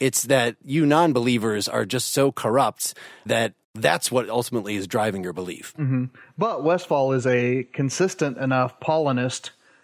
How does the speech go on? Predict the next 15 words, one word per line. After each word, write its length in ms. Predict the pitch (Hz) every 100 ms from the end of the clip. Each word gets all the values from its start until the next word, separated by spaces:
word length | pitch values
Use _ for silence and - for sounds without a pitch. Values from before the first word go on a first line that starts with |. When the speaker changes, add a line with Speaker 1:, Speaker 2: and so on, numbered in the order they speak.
| _ _
Speaker 2:
that 140 | 143
he 120 | 135 143
also 280 | 147 147 139
wants 260 | 135 131
to 80 | 131
say, 520 | - 131 127 120 123 - _ _ _ _ -
"Believers, 720 | 139 139 165 170 139 135 135
you 260 | 139 156
also 680 | 147 160 156 135 123 120 127 - _ _ _ _
are 520 | 131 131 123 123 120 - - -
beset 420 | 131 135 151 139
with 160 | 139 131
original 480 | 131 135 123 123 123
sin. 420 | 143 127 123 131
So 520 | 127 131 123 123 120